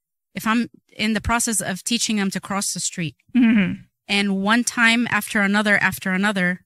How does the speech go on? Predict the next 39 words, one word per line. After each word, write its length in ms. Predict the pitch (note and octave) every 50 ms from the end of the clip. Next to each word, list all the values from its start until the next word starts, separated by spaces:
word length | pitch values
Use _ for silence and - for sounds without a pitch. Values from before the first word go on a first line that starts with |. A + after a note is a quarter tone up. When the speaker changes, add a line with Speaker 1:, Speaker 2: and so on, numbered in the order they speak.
| _ _ _ _ -
Speaker 1:
these 200 | - A#3 B3 -
kids 220 | - - B3+ G#3+ -
are 100 | G#3 F#3+
crossing 440 | - - A#3 A#3 A#3 - - A3+ G#3
the 80 | F3+
street, 340 | F3+ - - - A3+ G#3 -
and 140 | - F3+ F#3+ G3
I 240 | G3 G3+ G3+ G#3
know 380 | G#3 G3+ G3+ G#3 G#3+ G3+ F#3+ F3 - -
accidents 480 | F#3+ G3+ - - - G3+ G3 F#3+ -
happen 400 | - - G3+ - - F#3+ F#3 F3+
where 280 | F3 F3 E3+ D#3+ D#3 F3+ - _ _ _ _ _ _ _ _ _ _ _
I'm 140 | - A3+ C#4
gonna 140 | C#4+ D4 A#3+ - -
hit 100 | B3 -
my 140 | G#3+ F#3+ F#3
kid, 220 | - - F#3 D3+ - D3+ - _ _ _ _ _ _ _ - F3 _
to 80 | - F#3+
be 120 | G3+ -
honest. 340 | E3 G#3 G3 F#3 E3+ - - - - - - - _ _ _
Because 380 | A3 G#3 - - A#3 A#3 A3
why? 340 | A3 A3+ A3+ A3 G#3+ G#3 G#3+
Because 380 | G3 G3+ G#3 - A3+ G#3+ G3+ -
he 140 | - B3+ C4
needs 300 | C#4+ D#4+ E4 - - - - -
to 100 | A#3+ A3
learn 500 | G#3+ G#3+ G#3 G#3 G3 F#3+ F3+ F#3 F#3+ F#3+ - _ _ _ _ _ _
that 240 | - G#3 - F#3 F3
this 320 | G#3 B3+ - - - -
is 180 | - - G#3 G3
not, 260 | A3 A3 A3+ A3 -
there 140 | F#3 G#3 -
are 200 | - A3+ B3+ B3
lines 420 | A#3 G#3+ A3 A#3 B3+ D#4+ D#4+ C#4 G#3+
that 140 | - A3
you 120 | - G#3 G3+
don't 280 | F#3 G#3+ G#3+ A3 -
cross. 560 | - - A3 G3 E3+ D#3+ - - - - - - -
Speaker 2:
Mm-hmm. 200 | A3 F3 F#3+